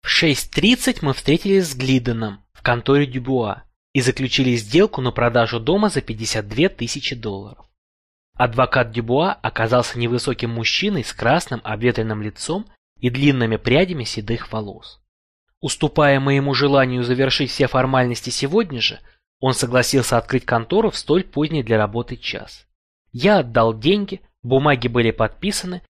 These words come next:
ключи от дома опущены в мой карман. Мы пожали друг другу руки и вышли на улицу. Когда мы не спеша шагали по влажному асфальту тротуара к своим глайдерам, я вдруг воскликнул: «Проклятие! Кажется, я забыл у вас на столе ручку».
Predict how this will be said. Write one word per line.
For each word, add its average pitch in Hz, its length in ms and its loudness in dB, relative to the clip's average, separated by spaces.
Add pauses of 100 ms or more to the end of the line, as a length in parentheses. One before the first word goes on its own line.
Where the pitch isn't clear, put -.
(180)
ключи 135 360 0
от 110 260 2
дома 208 260 2
опущены 160 640 -2
в 101 80 -14
мой 123 160 0
карман. 110 520 -6 (540)
Мы 135 140 2
пожали 123 380 2
друг 120 240 -4
другу 117 300 -2
руки 190 240 -2
и - 200 -6
вышли 120 300 -4
на 117 160 -4
улицу. - 460 -12 (580)
Когда 127 340 2
мы 123 140 0
не 123 120 0
спеша 131 380 0
шагали 120 400 2
по 113 160 0
влажному 113 440 0
асфальту 117 380 -2
тротуара 117 480 2
к - 80 -12
своим 110 300 -2
глайдерам, 131 600 0
я 120 200 2
вдруг 123 240 -6
воскликнул: - 680 -6 (460)
«Проклятие! 127 600 0 (240)
Кажется, 131 320 0
я 131 100 4
забыл 139 300 2
у 127 40 2
вас 123 180 0
на 123 60 -6
столе 131 300 2
ручку». - 480 -2